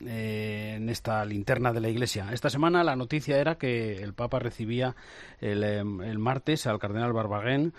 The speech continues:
arzobispo de Lyon, se entrevistaba el martes con el Papa y al, eh, salir de la entrevista, pues, eh, la entrevista era el lunes y el martes,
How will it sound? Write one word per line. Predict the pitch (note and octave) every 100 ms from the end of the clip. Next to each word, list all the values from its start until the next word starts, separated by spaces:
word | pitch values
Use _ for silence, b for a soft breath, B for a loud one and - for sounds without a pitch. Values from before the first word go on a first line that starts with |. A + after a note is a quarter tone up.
| B B
arzobispo | G#2+ - A#2 A#2+ - A2 G#2
de | G#2
Lyon, | G#2+ A#2+ D3 E3
se | D3+
entrevistaba | G#2+ A2 G#2 B2+ A2+
el |
martes | A2+ G#2+ A2+
con | A#2
el | A2+
Papa | C3 C3+ D#3+ - _ _
y | D3+ B2+
al, | B2 A#2 A#2 A#2
eh, | A2 G#2 G#2
salir | - - A2+ B2
de | B2+
la | B2
entrevista, | A#2 A#2+ C3 C#3+
pues, | C3+ G#2+ A2+
eh, | G#2+ G#2+ G2+ F#2+ F#2 - D#2+ _ -
la | A#2+
entrevista | B2 C3+ D3+
era | C#3
el |
lunes | C#3 D#3 D#3+
y |
el | C3+
martes, | B2+ C#3 D3 D3 -